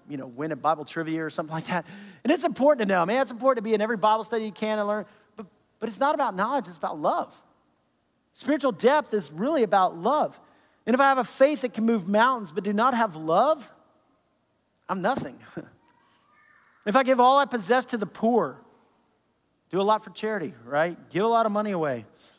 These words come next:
and give over my body to hardship that I may boast, but I do not have love, I gain nothing.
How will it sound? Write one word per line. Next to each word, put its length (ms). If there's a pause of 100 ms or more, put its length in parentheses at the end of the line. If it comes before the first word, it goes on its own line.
(400)
and 80
give 240
over 180
my 140
body 380
to 80
hardship 500
that 120
I 60
may 240 (320)
boast, 480
but 100
I 60
do 60
not 180
have 140
love, 380
I 240 (140)
gain 440 (540)
nothing. 480